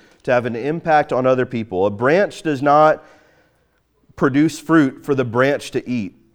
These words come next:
right? It doesn't, like, produce a grape and then the, the branch is like, "Nom, nom, nom," <laughs> you know, and that's where it gets. The branch doesn't produce fruit for itself. The branch produces fruit for others to share.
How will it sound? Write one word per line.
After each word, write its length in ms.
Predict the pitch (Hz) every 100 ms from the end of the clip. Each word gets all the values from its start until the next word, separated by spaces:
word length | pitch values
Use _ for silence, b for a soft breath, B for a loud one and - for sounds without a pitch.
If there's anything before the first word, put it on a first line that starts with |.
| _ 117
right? 360 | 143 165 165 -
It 100 | 135
doesn't, 300 | 160 160 160
like, 420 | 156 135 - _
produce 360 | 165 139 180 170
a 60 |
grape 400 | 131 160 160 139
and 100 | 143
then 80 | 135
the, 280 | 123 120 135
the 80 | 131
branch 280 | 135 143 131
is 80 |
like, 160 | 120 113
"Nom, 160 | 127 147
nom, 160 | 127
nom," 220 | 110 104
<laughs> 0 |
you 80 | 135
know, 180 | 220 190
and 80 | 170
that's 200 | 160 -
where 100 | 160
it 60 | 143
gets. 220 | 139 139
The 180 | 151 135
branch 520 | 139 175 220 - - b b
doesn't 260 | 175 175 165
produce 340 | 160 165 156
fruit 340 | - 170 165
for 160 | - 139
itself. 500 | 123 - 160 143 -
The 80 | 123
branch 420 | 104 143 180 -
produces 460 | 165 156 147 123 -
fruit 480 | 165 170 131 - b b b
for 180 | 139
others 380 | 123 135 147 139
to 100 | 120
share. 480 | - 123 104 73